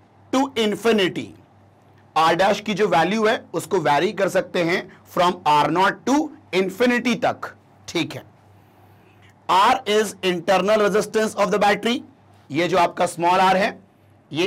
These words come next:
इस बैटरी का अंदर का रेजिस्टेंस है। ठीक है, now जिसमें जो स्मॉल r है, वो बहुत छोटा है किससे? कैपिटल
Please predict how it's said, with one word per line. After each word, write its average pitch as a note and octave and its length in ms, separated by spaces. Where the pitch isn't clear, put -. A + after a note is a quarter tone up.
इस G3+ 160
बैटरी D#3 460
का F#3+ 180
अंदर E3 300
का E3+ 160
रेजिस्टेंस B2+ 500
है। - 100
ठीक F3 240
है, A#2 80
now F3 300
जिसमें G3+ 380
जो C4 100
स्मॉल A3+ 420
r A#3 200
है, A#2 180
वो G3 160
बहुत F3 520
छोटा A3 320
है G#3+ 140
किससे? A#3 400
कैपिटल F3+ 520